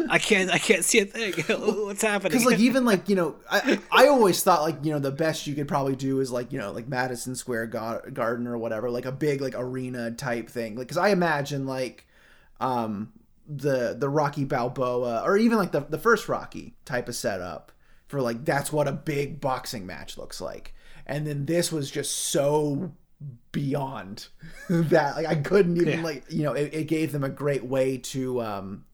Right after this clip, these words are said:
Speaker 2: to do, uh, cool lighting setups.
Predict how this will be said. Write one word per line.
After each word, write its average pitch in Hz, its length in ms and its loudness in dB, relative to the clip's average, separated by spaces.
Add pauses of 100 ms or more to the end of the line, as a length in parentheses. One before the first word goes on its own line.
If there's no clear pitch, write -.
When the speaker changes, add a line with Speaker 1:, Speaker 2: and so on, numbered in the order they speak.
Speaker 2:
to 135 80 -6
do, 135 560 0 (640)
uh, 127 280 -4
cool 156 320 0
lighting 143 420 0
setups. 143 720 0